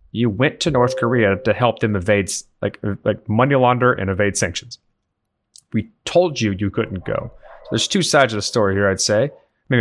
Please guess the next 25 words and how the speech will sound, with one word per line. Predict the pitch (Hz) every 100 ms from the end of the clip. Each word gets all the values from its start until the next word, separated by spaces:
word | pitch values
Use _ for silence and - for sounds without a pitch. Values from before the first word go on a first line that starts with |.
| 107
uh, | 104
there's | 95 95
more | 113 110
sides | 117 98
of | 98
the |
story, | - 104
but |
there's | 95 -
two | 156
parts | - 117 117
of | 92
that. | 90 104 -
One | 107 139
is, | 120 107
like, | 104 - _ _ _ _ _ _ _ _ _ _ _
like, | 110 104 - _ _ _ _ _ _ _ _ _ _ _ _ _ _ _ _ _ _ _ 131
that | - 123 -
you, | 117 117 - _
this, | 113 185 -
this | 104 165 - - _ _ _ _ -
currency, | 160 110 - 98
cryptocurrency, | - 185 107 - 90 - 95 127 _ _ _ _ _ _ _
is | 143 156 131 113 - - _ _ _ _ _ _ _ _ _ _ _ _ _
a | 117 110 104 101